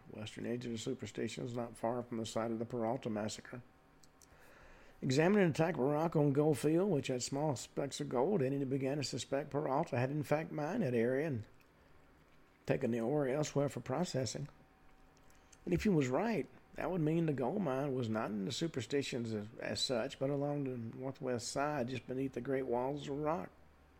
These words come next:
In fact, it seems that previous treasure hunters had been misled by the fact that the massacre occurred in the mountains and the remnants of the pack animals was found in ravines deep inside the, the stony walls of the mountain.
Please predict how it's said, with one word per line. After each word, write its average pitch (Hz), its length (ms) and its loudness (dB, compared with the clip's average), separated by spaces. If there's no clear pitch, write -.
In 151 160 4
fact, 147 340 2
it 120 120 -2
seems 160 320 4
that 147 120 -2
previous 180 380 4
treasure 175 420 6
hunters 120 380 4
had 120 160 2
been 123 240 2
misled 139 480 0
by 143 120 0
the 135 100 0
fact 131 360 -2
that 120 140 0
the 120 80 -2
massacre 117 480 0
occurred 147 420 -2
in 156 160 4
the 147 60 2
mountains 127 540 0
and 120 120 -2
the 107 80 0
remnants 151 420 0
of 127 60 -12
the 127 60 0
pack 143 320 -2
animals 139 340 0
was 139 140 -8
found 139 300 -4
in 139 40 -4
ravines 147 460 0
deep 147 260 -2
inside 156 500 -2
the, 120 180 0
the - 60 -8
stony 151 360 0
walls 147 420 2
of 117 60 4
the 104 60 2
mountain. 120 380 -2